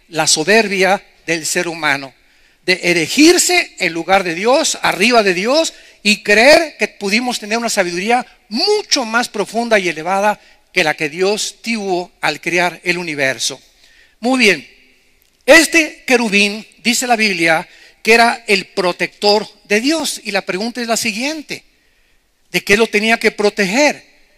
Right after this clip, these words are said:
Si no había absolutamente en ese momento en el universo, no había habido ninguna rebelión, no había dos voluntades, era solamente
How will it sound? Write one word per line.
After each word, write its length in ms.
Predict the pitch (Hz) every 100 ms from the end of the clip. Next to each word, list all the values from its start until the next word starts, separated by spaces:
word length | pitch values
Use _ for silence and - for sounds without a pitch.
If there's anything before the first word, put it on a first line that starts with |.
| _ -
Si 300 | - 196 196
no 200 | 202 214
había 200 | 208 220
absolutamente 760 | 208 - 202 226 208 220 214 196
en 80 | 196
ese 180 | 220
momento 460 | 262 262 233 185 208
en 60 | 190
el 100 | 175
universo, 500 | 165 196 233 247 247
no 140 | 190 208
había 180 | 220
habido 340 | 214 226 220 -
ninguna 480 | 196 196 190 240 285
rebelión, 560 | 262 247 254 349 330 - _ _ _ -
no 120 | 180
había 280 | 208 254 214
dos 260 | 220 262
voluntades, 800 | 269 262 254 - 311 359 208 - - _ -
era 220 | 185 226
solamente 720 | 240 240 240 269 - 302 330